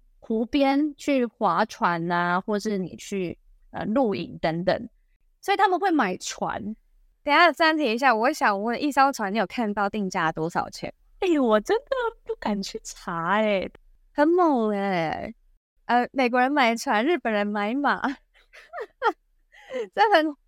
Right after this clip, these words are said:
Speaker 2: 好笑哎。
Speaker 1: 而且他们的那个船就是可大可小，是有那个，台湾叫 SUP，这边叫 paddle board。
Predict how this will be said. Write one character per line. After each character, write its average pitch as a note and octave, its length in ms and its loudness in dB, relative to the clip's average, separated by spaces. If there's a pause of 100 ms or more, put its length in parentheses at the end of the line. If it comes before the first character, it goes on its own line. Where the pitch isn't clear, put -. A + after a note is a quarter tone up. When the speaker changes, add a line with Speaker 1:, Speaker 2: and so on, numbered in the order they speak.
(260)
Speaker 2:
好 B3+ 240 6
笑 C#4 640 2
哎。 G#3 420 -2 (200)
Speaker 1:
而 F4+ 120 4
且 G#4 160 2
他 F4+ 180 0
们 F4 140 4
的 C4+ 100 2
那 D4 100 2
个 C4+ 140 2
船 G3+ 300 0
就 A#3 80 -2
是 D4 100 0
可 A#3+ 180 -2
大 A3+ 220 2
可 F#3 280 -4
小， - 360 -8 (600)
是 B3+ 220 -2
有 F#3 180 -2
那 G3+ 120 -6
个， G#3+ 140 2
台 A3+ 200 0
湾 D#4 140 4
叫 E4 160 4
SUP， C#4 360 4 (140)
这 B3+ 100 -2
边 C4+ 100 0
叫 C4+ 120 4
paddle A3+ 540 -2
board。 - 220 -6